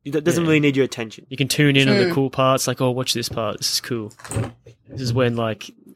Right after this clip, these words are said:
Speaker 1: Yeah.
Speaker 2: the girl gets,
Speaker 1: But
Speaker 2: like, eaten from the inside out and then chews up from this,
Speaker 1: <laughs> Yeah.
Speaker 2: this
Speaker 3: It's
Speaker 2: rapist."
Speaker 3: fully sick, bro.
Speaker 2: <laughs> This is the part where the guy gets dragged through a pipe through his head first. Like, that's not, yeah,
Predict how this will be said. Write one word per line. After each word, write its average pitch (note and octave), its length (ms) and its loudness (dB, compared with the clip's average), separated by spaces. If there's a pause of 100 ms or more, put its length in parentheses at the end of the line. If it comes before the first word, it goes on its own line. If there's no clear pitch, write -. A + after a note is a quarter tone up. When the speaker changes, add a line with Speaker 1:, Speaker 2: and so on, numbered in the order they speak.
(100)
Speaker 1:
Yeah. B2 180 2
Speaker 2:
the - 40 -4
girl A#2 240 4
gets, A#2+ 240 4
Speaker 1:
But B2+ 80 -2
Speaker 2:
like, A#2 240 -4
eaten A#2 280 -2
from A2 120 -10
the A2 80 -6
inside G#2+ 340 -4
out G#2 180 -8
and G#2+ 80 -10
then G2+ 160 -12 (360)
chews - 240 0
up F4+ 140 6
from F4+ 120 4
this, - 200 0
Speaker 1:
<laughs> - 60 -20
Yeah. - 60 -18 (100)
Speaker 2:
this - 100 2
Speaker 3:
It's - 100 0
Speaker 2:
rapist." A2 100 4
Speaker 3:
fully A#3+ 180 6
sick, - 380 2
bro. - 260 -2 (340)
Speaker 2:
<laughs> - 360 -10
This C3 200 2
is D3 80 2
the C#3+ 80 2
part B2+ 200 4
where A#2+ 80 0
the A2+ 100 4
guy A#2 140 4
gets A2+ 200 -2
dragged A2 400 2
through A2+ 160 -6
a G2+ 40 -10
pipe G2 500 -6 (120)
through A2+ 160 -4
his G#2+ 140 -4
head F#2 280 -4
first. - 500 -8 (320)
Like, A#2 100 -6
that's - 640 0
not, C3+ 340 0
yeah, A2 220 4